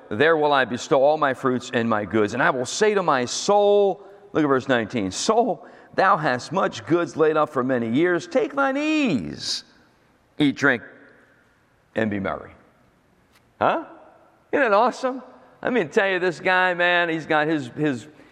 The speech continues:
his barns are filled. Life is just going great. He does a personal, you know, evaluate. He's assessing, and he's saying, "Man, <laughs> alive, you've done pretty good for yourself, dude.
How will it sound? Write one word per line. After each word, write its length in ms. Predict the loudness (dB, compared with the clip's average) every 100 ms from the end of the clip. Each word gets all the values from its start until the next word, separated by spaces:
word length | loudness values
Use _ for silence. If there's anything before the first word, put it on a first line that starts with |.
| _
his 240 | -2 -2
barns 480 | 0 2 2 0 0
are 80 | -2
filled. 580 | -2 0 2 4 2 0
Life 320 | 0 0 -2
is 160 | -6
just 320 | -2 -4 -4 0
going 460 | 0 0 -4 -6
great. 600 | -10 -4 0 2 0 -4 -10 -20 -20 _ _ _ _ _
He 160 | -2
does 340 | 2 0 2 0
a 220 | 0 0
personal, 760 | -2 -2 -2 -4 0 2 2 0
you 80 | -2
know, 160 | 0
evaluate. 540 | 0 0 0 0 0 0
He's 180 | -4 -4
assessing, 840 | -8 -6 -4 -4 -4 -2 -2 -2
and 80 | -2
he's 140 | -4
saying, 340 | -2 -2 -2
"Man, 260 | -4 -4 0
<laughs> 180 | -2 -2
alive, 760 | -10 -8 -10 -8 -12 -8 -10 -10 -10
you've 360 | -4 -4 -4 -2
done 200 | -2 -2
pretty 240 | -2 -2
good 200 | 0 -4
for 120 | -4 -4
yourself, 400 | 0 2 2 0
dude. 320 | 0 -2